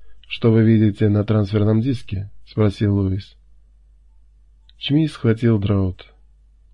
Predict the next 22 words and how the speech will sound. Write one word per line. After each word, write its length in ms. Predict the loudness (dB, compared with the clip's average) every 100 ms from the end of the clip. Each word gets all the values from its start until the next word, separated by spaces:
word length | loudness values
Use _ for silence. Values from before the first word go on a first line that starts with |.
| _ _ _
Слова 380 | 0 2 4 2
с 80 | 2
трудом 380 | 0 2 2
выходили 720 | 2 0 0 2 2 2 2
из 300 | 0 0 -2 0
горла 340 | 0 2 2
Луиса. 680 | 2 0 -2 -8 -14 -14 -18 -20 -20 -20 _ _
"Сломайте 560 | -6 -2 2 2 0 -2
его". 360 | -4 -6 -10 -16 -20 -20 -20 -20 -20 -20 -20 _ -20 _ -20 -20 -12
Гзин 340 | -8 0 2 4
немедленно 600 | 6 6 4 4 4 2
швырнул 540 | 2 2 4 4 4
маленький 460 | 4 4 2 2 0
аппарат 400 | 0 2 2 0
в 100 | -8
стену. 540 | -4 0 0 -2 -6 -10 -20 _ _ _ _ _ _ _ -8
На 160 | 0 2
нём 240 | 4 4
не 100 | 4
осталось 540 | 2 0 2 4 2 0
ни 100 | -2
следа. 640 | 0 0 2 0 0